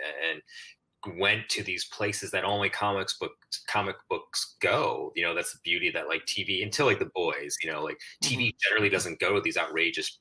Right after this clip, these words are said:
Speaker 1: places and these dynamic places. And, you know, I started thinking about,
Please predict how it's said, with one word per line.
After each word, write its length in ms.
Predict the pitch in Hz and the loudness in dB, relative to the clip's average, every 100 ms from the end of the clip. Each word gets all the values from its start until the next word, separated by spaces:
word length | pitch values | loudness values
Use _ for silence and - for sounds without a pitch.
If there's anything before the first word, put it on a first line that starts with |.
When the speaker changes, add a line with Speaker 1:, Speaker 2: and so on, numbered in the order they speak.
| - | -6
Speaker 1:
places 480 | 92 107 - 78 82 | 0 0 0 -4 -4
and 100 | 78 | -6
these 160 | 78 | -4
dynamic 540 | - 76 82 95 98 - | -2 -2 0 0 0 -4
places. 460 | - 78 - 80 | -6 -4 -2 -2
And, 160 | 85 82 - - - - - - - - - | -4 -4 -6 -10 -10 -10 -12 -12 -16 -20 0
you 80 | 127 | 4
know, 60 | |
I 40 | 139 | 6
started 260 | 147 139 | 6 4
thinking 180 | 127 139 | 4 4
about, 260 | 127 117 | 6 4